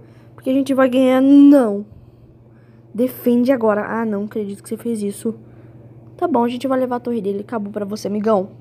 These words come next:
Falou. Até amanhã. A partida acabou de qualquer jeito, a gente, a gente tinha ganhado.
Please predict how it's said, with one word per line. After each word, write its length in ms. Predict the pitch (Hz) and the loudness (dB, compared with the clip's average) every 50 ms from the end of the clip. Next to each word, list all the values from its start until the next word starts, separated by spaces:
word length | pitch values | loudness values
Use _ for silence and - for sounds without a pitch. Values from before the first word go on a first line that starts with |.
| - - | -18 -10
Falou. 480 | - 220 220 233 240 233 220 190 - - - - - - - - - - - - - - - - - - - - - - - - - - - - - - - | -4 -2 2 4 4 4 4 2 0 -6 -14 -20 -20 -20 -20 -20 -20 -20 -20 -20 -20 -20 -20 -20 -20 -20 -20 -20 -20 -20 -20 -20 -20 -20 -20 -20 -20 -20 -12
Até 120 | - 180 | -8 -6
amanhã. 340 | 202 214 220 220 208 180 - - - - - - - - - - - - - - - - | -4 -2 -2 -2 -2 -4 -6 -10 -16 -20 -20 -20 -20 -20 -20 -20 -20 -20 -20 -20 -20 -20
A 60 | - | -4
partida 260 | 302 339 330 320 311 339 | -2 0 0 2 0 0
acabou 240 | 339 330 262 247 | -2 -2 -2 -2
de 80 | 285 294 | -4 -4
qualquer 220 | 320 302 302 311 | -6 -6 -4 -4
jeito, 240 | 294 277 269 269 285 | -4 -4 -4 -4 -4
a 60 | 277 | -6
gente, 460 | 262 277 269 269 277 277 254 233 220 - | -6 -6 -6 -6 -6 -8 -8 -10 -10 -8
a 100 | - 233 | -8 -6
gente 260 | 233 247 240 240 - | -6 -6 -6 -8 -8
tinha 160 | - 262 247 | -8 -8 -6
ganhado. 540 | 240 233 262 262 247 208 196 190 185 196 208 | -6 -6 -6 -6 -6 -8 -8 -8 -8 -10 -10